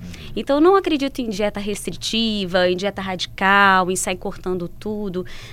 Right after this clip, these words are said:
Speaker 2: Não, a gente buscar sempre o equilíbrio. E esses hábitos que vão transformar a sua vida alimentar é o planejamento. Então, o que você vai comprar no supermercado e armazenar dentro da sua casa, da sua geladeira, já é um grande passo,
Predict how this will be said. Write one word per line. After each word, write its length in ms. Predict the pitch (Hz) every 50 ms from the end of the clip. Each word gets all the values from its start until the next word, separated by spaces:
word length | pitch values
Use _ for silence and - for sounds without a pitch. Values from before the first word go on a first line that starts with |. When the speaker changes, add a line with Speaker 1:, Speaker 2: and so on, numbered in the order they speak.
| - -
Speaker 2:
Não, 60 | 359
a 40 | 330
gente 200 | 285 302 294 320
buscar 300 | 277 311 - - 302 302
sempre 340 | 302 - 320 320 339 - 339
o 80 | 320 320
equilíbrio. 520 | 320 - - 359 320 262 226 175 180 190 - - - - - -
E 80 | 269
esses 300 | 370 359 - 415 311 233
hábitos 340 | 277 269 302 294 - 262 -
que 100 | - 240
vão 200 | 196 233 233 240
transformar 680 | - 277 285 320 302 - - 254 226 220 214 226 247 277
a 40 | 302
sua 180 | - - 214
vida 200 | 208 190 208 180
alimentar 580 | 185 175 165 170 165 170 180 - 254 277 294 285 - - - - - -
é 140 | - 254 254
o 40 | 254
planejamento. 920 | - - 311 320 311 311 277 311 311 302 285 285 277 269 262 - - - - - - - - - - - - 226
Então, 180 | - - 247
o 40 | 247
que 120 | - -
você 220 | 349 - 339 - 294
vai 140 | 285 277 277
comprar 580 | - - 330 320 294 294 - 247 214 214 214
no 80 | 208 202
supermercado 1000 | - - 208 - - 180 185 185 185 180 170 - - 240 254 269 269 240 185 185
e 120 | 185 196
armazenar 680 | 220 220 220 220 214 208 208 185 208 208 202 190 185 180
dentro 240 | 170 185 180 175 190
da 80 | 180 175
sua 180 | - - 175
casa, 340 | 160 - 185 170 175 170 175
da 120 | 156 170
sua 160 | 165 - 170 156
geladeira, 500 | - 160 160 156 151 160 214 220 220 202
já 80 | 196
é 80 | 185 180
um 160 | 196 233 262
grande 260 | 285 226 208 247 285
passo, 480 | - - 539 - - - - - -